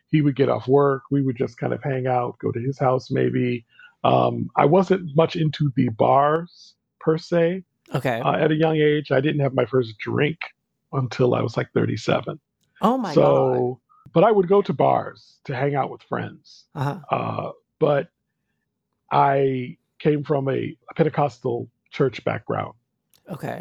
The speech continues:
Speaker 1: And we didn't drink at home. So it wasn't anything I missed. In college, there were drinks and things, but I just never did it.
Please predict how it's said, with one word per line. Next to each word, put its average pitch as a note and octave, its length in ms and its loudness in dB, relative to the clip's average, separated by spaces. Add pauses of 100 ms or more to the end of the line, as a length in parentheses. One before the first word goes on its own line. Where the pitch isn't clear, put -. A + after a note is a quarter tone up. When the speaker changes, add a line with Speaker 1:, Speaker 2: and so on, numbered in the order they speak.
(120)
Speaker 1:
And D3+ 340 2 (120)
we D#3 140 0
didn't C#3+ 220 -2
drink C#3 280 -2
at A2+ 80 -8
home. - 280 -16
So C#3 480 -2 (460)
it F3 100 2
wasn't F#3+ 340 2
anything D3+ 600 -2
I B2 100 0
missed. B2+ 280 0
In - 120 -2
college, E3 680 2 (300)
there C#3 160 8
were C3+ 120 4
drinks C3 440 0
and B2+ 180 -2
things, C3 360 0
but A#2 300 0 (420)
I F#3+ 80 4
just - 200 -6
never E3 180 2
did D3 200 0
it. - 100 -12